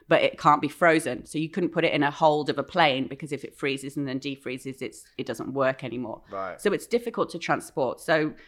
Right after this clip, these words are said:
Speaker 1: the lack of competition and the lack of law for price gouging in America has allowed that pharmaceutical companies that make insulin over there to just increase and increase and increase their prices.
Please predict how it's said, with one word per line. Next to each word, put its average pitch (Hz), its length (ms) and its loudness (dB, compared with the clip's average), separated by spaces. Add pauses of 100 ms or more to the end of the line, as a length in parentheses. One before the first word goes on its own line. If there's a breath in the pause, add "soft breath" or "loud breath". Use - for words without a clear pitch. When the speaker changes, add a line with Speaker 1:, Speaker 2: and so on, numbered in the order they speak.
(180 soft breath)
Speaker 1:
the 185 80 4
lack 226 280 4
of 254 80 -8
competition 165 680 0
and 156 140 4
the 156 60 2
lack 165 240 0
of 151 100 -8
law 143 600 2 (240)
for - 100 -2
price 151 360 0
gouging 139 300 -2
in 139 60 0
America 139 460 0
has 139 180 -6
allowed 151 560 2 (600)
that 147 300 2
pharmaceutical 170 540 0
companies 143 640 -4
that - 320 -2 (120)
make 160 280 2
insulin 143 420 -4
over 135 220 -4
there 120 320 0 (360 soft breath)
to - 140 -2
just - 440 -10 (200)
increase 135 520 -2
and 131 100 -6
increase 131 380 -6
and 131 100 -10
increase 127 380 -8
their 127 140 -4
prices. 123 520 -4